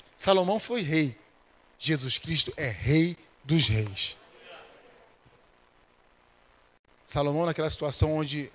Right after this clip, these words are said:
onde a mulher, duas mulheres ve-, veio com, com um filho,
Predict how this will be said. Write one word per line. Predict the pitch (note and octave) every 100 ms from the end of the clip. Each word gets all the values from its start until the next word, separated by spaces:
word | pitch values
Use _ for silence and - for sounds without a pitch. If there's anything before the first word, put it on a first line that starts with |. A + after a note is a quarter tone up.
| _ -
onde | C#3+ C#3+
a | C#3 -
mulher, | C#3 C3 C#3+ D#3 B2 C#3
duas | C3 C3
mulheres | C3+ D3 B2+
ve-, | C#3 C#3
veio | C3 D3
com, | C#3 C#3 A#2+ - _ _
com | C#3
um | A#2+
filho, | - F3+ G3